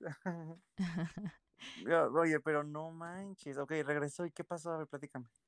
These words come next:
Speaker 2: Pues ya como que... Pues, ya no supe, no sé exactamente qué pasó. No sé si la familia habló con él, no sé qué pasó ahí entre ellos,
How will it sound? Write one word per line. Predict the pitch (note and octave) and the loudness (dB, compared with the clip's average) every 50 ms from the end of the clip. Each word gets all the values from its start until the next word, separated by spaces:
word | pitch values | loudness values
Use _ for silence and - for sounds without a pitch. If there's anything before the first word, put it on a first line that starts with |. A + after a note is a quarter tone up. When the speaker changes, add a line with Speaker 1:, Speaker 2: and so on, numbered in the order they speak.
| _ _ | _ _
Speaker 2:
Pues | - G3 F#3+ F3+ | 0 0 2 4
ya | F3 E3+ D#3 D#3 D#3+ D#3+ D#3+ - | 4 4 4 4 4 2 0 -2
como | - F3+ F3+ F3+ F3+ - | -4 -4 -4 -4 -6 -6
que... | - E3 D#3 D#3+ D#3 D3+ D#3 D#3 D3 - - - _ _ _ _ _ _ _ _ _ _ _ _ _ _ _ - | -4 -2 0 2 2 2 2 2 0 -2 -4 -8 _ _ _ _ _ _ _ _ _ _ _ _ _ _ _ -2
Pues, | G3 F#3 - - | -2 -2 -2 -6
ya | - F#3 F#3+ G#3+ A3+ B3+ | -4 2 4 6 6 6
no | D#4 D4 | 4 2
supe, | - - - C#4 - A#3 | 0 0 0 2 2 4
no | A#3 B3+ | 2 2
sé | B3+ - - - - B3+ | 0 -2 -4 -2 0 0
exactamente | B3+ - - B3+ - - B3 A#3+ A#3 A#3 | 0 0 -2 -4 -2 0 2 2 2 0
qué | - A3+ | 0 0
pasó. | - G3+ - - A#3 B3+ D#4 F4 - - - - - - - _ _ _ | 0 0 0 2 2 2 2 2 0 -6 -20 -20 -20 -20 -20 _ _ _
No | - G#3 G#3 | 4 6 6
sé | G#3 A3 G#3 | 6 6 6
si | A3 A3+ | 6 6
la | A3 G#3 | 6 6
familia | - F#3+ F#3 F#3 F3+ | 6 4 4 6 6
habló | F3 F3+ F3+ | 6 6 4
con | - F3+ F3 F3+ F#3 | 2 2 2 2 4
él, | G3 G#3+ A3+ A#3+ C4 C4+ C#4+ - - _ _ _ _ _ _ _ _ | 4 6 6 6 4 4 2 -2 -4 _ _ _ _ _ _ _ _
no | - - - G3 F#3+ G3+ | -8 -4 0 2 2 2
sé | G3+ - G#3 | 2 0 0
qué | G#3+ G#3+ | 0 0
pasó | - G3+ - G#3+ | 0 0 0 2
ahí | G#3+ G3+ G#3 | 2 4 4
entre | G3+ G3+ - F#3 - - | 4 2 2 2 2 2
ellos, | F#3 G3+ C4 E4+ | 2 2 2 0